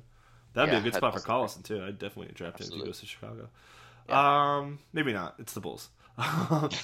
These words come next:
Speaker 1: So, uh, Jackson Hayes, we talked about. Uh, what about Rui Hachimura? Great landing spot on a terrible team. What do you think?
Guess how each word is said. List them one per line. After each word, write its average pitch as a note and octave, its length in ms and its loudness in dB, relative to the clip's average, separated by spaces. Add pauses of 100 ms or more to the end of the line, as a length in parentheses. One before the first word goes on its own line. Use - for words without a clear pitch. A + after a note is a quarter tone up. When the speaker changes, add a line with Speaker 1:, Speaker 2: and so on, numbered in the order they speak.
(440)
Speaker 1:
So, D#3+ 760 8 (460)
uh, C3+ 440 4
Jackson D3 320 4
Hayes, C#3+ 140 0
we C3+ 60 -6
talked C3+ 260 2
about. C3+ 480 6
Uh, C3 380 6
what D3 100 2
about D3+ 240 10
Rui F3+ 180 10
Hachimura? F3 760 6
Great E3+ 280 8
landing D#3+ 300 6
spot A2+ 360 2
on A2+ 100 -2
a G#2+ 40 -4
terrible C#3 340 2
team. G2+ 400 -8
What A2+ 80 -6
do A2+ 40 -4
you A2 60 -8
think? F#2 180 -10